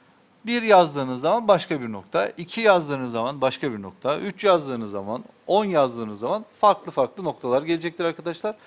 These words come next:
Ve bu noktaları yan yana dizdiğiniz zaman, e, bir denklem karşımıza gelecek. Bu denklem K'ların,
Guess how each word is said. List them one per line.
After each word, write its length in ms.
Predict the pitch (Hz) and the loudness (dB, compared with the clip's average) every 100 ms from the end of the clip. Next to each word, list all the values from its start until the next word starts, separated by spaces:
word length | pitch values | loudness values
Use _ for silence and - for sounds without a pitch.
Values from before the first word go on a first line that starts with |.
| - - - | -20 -12 -8
Ve 120 | 254 | -2
bu 80 | 262 | 0
noktaları 480 | 208 - 139 156 | 0 0 -2 0
yan 160 | 208 208 | 2 2
yana 340 | 170 131 117 | 2 -4 -4
dizdiğiniz 400 | 143 147 120 104 | -6 -10 -10 -10
zaman, 280 | 98 120 202 - _ _ _ _ _ _ _ _ _ _ - - _ _ - | -8 -6 -6 -8 _ _ _ _ _ _ _ _ _ _ -20 -20 _ _ -6
e, 240 | 170 170 175 | 0 0 0
bir 120 | 233 | 0
denklem 360 | 226 208 214 | 0 4 2
karşımıza 460 | 185 147 127 117 107 | 6 4 4 -6 -8
gelecek. 340 | 101 98 202 | -8 -8 -8
Bu 160 | 208 247 | -6 -2
denklem 460 | 240 226 185 226 - _ _ _ _ _ _ _ _ _ _ _ _ - | -2 0 2 2 -2 _ _ _ _ _ _ _ _ _ _ _ _ 0
K'ların, 640 | 196 247 240 233 254 330 | 4 6 8 6 4 -4